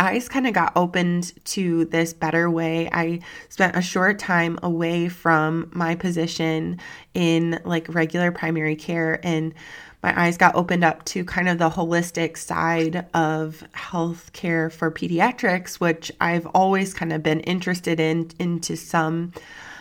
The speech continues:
respect. And I just didn't feel like it was the right fit totally for me. Um, I felt like there was more out there. And honestly, I felt like there was this huge component missing in our kids,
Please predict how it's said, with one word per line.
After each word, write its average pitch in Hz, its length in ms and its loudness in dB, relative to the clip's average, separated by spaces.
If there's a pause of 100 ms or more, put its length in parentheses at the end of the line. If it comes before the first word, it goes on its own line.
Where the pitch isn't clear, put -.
(280)
respect. 170 720 2
And 170 500 0 (1000)
I 254 80 4
just 269 320 2
didn't 214 280 4
feel 180 260 2
like 180 220 2
it 165 100 -6
was 170 160 -2
the 170 120 2
right 160 300 0
fit 165 460 -4
totally 165 440 0
for 160 380 2
me. 175 580 -4 (400)
Um, 165 320 2
I - 100 -2
felt 180 200 -2
like 175 160 -2
there 170 100 -2
was 175 160 0
more 160 180 -2
out 160 260 0
there. 185 240 0
And 175 200 -2
honestly, 190 500 0
I 170 100 2
felt 175 280 2
like 208 220 -2
there 185 140 0
was 170 160 -2
this 170 240 -2
huge 233 460 0
component 175 600 -2
missing 156 540 0
in 160 160 0
our 156 120 2
kids, 151 540 0